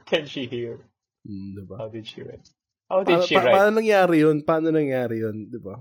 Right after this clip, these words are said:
Speaker 2: Kung
Speaker 1: Yan
Speaker 2: blind
Speaker 1: ako, yan
Speaker 2: saka
Speaker 1: ako.
Speaker 2: deaf.
Speaker 1: Ah, ito.
Speaker 2: Baka, baka
Speaker 1: Keller.
Speaker 2: hin-, baka hindi siya, hindi siya deaf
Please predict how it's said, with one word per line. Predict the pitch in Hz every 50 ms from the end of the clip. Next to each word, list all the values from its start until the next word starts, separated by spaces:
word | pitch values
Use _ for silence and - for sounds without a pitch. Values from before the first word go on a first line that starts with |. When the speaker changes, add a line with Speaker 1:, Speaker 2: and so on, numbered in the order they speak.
| - _ _
Speaker 2:
Kung | - 160 165 170 151
Speaker 1:
Yan | 147 160 156 151 151
Speaker 2:
blind | 151
Speaker 1:
ako, | 147 135
yan | -
Speaker 2:
saka | - 160 - - 110
Speaker 1:
ako. | 107 104
Speaker 2:
deaf. | 113 113 110 - - _ _ _ _ _ _ _ _ - - _ _ _ _ _ _ _ _ -
Speaker 1:
Ah, | 147 165 156
ito. | 143 139 147
Speaker 2:
Baka, | 147 156 165 175 - - _ _ _ -
baka | 170 190 196
Speaker 1:
Keller. | 214 - 214 - 156 139
Speaker 2:
hin-, | 139 139
baka | - 190 208
hindi | 220 233 220 202 185 240 269 214
siya, | 196 - 202 196 -
hindi | 185 196 196 180 190
siya | 170 - 180
deaf | 156 139 123 131 135 143 143 - -